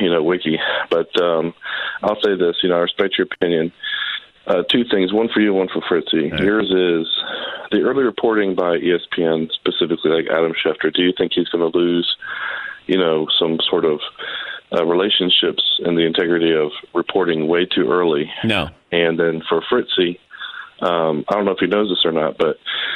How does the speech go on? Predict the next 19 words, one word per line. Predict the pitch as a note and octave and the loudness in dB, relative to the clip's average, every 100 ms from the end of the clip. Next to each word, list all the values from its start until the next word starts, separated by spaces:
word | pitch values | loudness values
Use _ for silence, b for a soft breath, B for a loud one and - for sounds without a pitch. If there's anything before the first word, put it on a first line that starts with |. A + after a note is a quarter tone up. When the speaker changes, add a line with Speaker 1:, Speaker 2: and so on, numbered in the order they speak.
| B B B B _ - | B B B B _ -4
Speaker 1:
Chris | D#3 D3 - | 0 0 2
Sims | C3+ C3+ B2+ A2+ | 2 2 0 0
is | G#2 G2+ G2 F#2 F2 E2+ - - _ _ | 2 2 2 2 0 -4 -10 -18 _ _
been | G#2 G2 F2+ | 0 2 2
or | G#2+ F#2 | 2 2
has | F2 A2+ A2+ | 2 0 2
been | G2+ F2+ | -2 0
doing | F2+ F#2 E2+ | 0 0 0
some | E2+ F2 | 0 2
limericks | G#2 G2 D2+ - - - | 2 2 0 -2 -2 0
on | E2+ E2+ | -2 0
his | F2 - - | 2 2 2
show. | A#2 E2 - - | 2 0 0 0
So | F2 E2 | 0 2
are | F2+ | 0
we | F2 A2+ | 2 0
borrowing, | D3+ D3+ D3+ D#3+ E3 E3+ D#3+ | 0 0 2 2 2 0 -2
or | F#2+ G#2 | 0 2
is | E2+ | 2